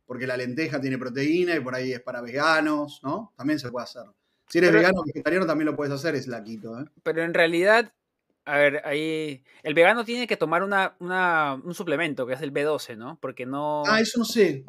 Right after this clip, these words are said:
Speaker 1: no sabía.
Speaker 2: Sí, porque es complicado no, no sacarlo de las carnes, ese suplemento que es
Speaker 1: Ah,
Speaker 2: importantísimo
Speaker 1: eso ahí no
Speaker 2: para el
Speaker 1: conocía.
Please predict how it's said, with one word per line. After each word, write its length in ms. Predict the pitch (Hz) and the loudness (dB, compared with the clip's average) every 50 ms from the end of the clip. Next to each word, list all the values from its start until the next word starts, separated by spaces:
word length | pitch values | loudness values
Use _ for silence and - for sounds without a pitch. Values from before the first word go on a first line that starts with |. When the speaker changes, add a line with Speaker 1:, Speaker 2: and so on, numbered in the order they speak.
| - _ - | -18 _ -8
Speaker 1:
no 80 | 202 | -6
sabía. 460 | 196 214 220 214 208 185 147 131 131 - - _ _ | -2 0 2 2 4 2 2 0 -4 -8 -14 _ _
Speaker 2:
Sí, 320 | _ - - - 190 185 | _ -14 -8 -4 -2 0
porque 280 | 170 147 156 147 139 170 | 0 0 -2 0 0 0
es 80 | 175 - | 0 2
complicado 600 | 220 214 196 175 165 147 - 180 180 180 185 175 | 0 -2 -2 -2 -2 2 6 6 6 6 6 2
no, 200 | 180 185 190 - - 180 | -2 -2 -4 -4 -4 -4
no 160 | 185 185 185 | -2 -2 -2
sacarlo 400 | - - 180 - 165 170 170 175 | -2 -4 -4 0 2 2 4 4
de 80 | 175 170 | 4 4
las 200 | 147 131 - - | 4 2 0 2
carnes, 580 | - 170 165 151 131 123 123 120 113 - - | 4 4 4 4 4 0 -8 -12 -12 -10 -10
ese 180 | 151 135 - 151 | -10 -10 -10 -12
suplemento 580 | 139 - 135 139 135 135 143 156 165 165 165 165 | -14 -12 -10 -8 -6 -4 -2 0 0 2 2 2
que 100 | 165 160 | 0 0
es 60 | 165 160 156 147 139 | -2 -2 -2 -2 -2
Speaker 1:
Ah, 20 | 131 | -4
Speaker 2:
importantísimo 680 | 123 117 156 151 143 - 135 131 131 139 214 220 220 220 | -4 -2 -2 -2 -2 -4 -6 -8 -4 -2 0 4 4 6
Speaker 1:
eso 40 | |
ahí 80 | - - | 6 6
no 80 | 123 - | 4 2
Speaker 2:
para 100 | 202 208 | 2 2
el 20 | |
Speaker 1:
conocía. 300 | 202 196 - 180 160 151 | 2 2 0 0 0 0